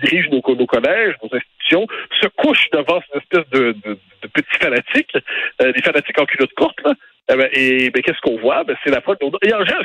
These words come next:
se couchent ou alors sont complices. Parce que souvent, sont complices, ils se disent qu'ils sont finalement d'accord avec les griefs des jeunes. Et ils n'ont aucune,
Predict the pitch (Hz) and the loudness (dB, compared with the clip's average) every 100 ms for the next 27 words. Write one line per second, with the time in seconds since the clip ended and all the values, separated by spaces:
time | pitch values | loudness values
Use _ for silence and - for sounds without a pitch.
0 | - 220 - 285 - - _ 233 233 254 | -2 0 0 2 0 -2 _ 0 0 2
1 | - - 226 220 214 311 277 - - - | -2 -2 0 0 2 0 -2 -8 -16 -16
2 | - 185 - 202 214 254 - 208 202 - | -6 -4 -2 -2 0 -2 0 0 0 0
3 | 339 - - 175 - - - 208 247 208 | -2 -2 -6 -4 -10 -8 -2 0 0 0
4 | 240 196 - 269 330 - - 165 147 165 | 0 0 0 -2 0 0 0 -2 0 -2
5 | 160 170 - 143 151 156 147 - - - | 0 -2 2 2 2 -2 -6 -10 -4 0
6 | 175 196 - | 2 0 0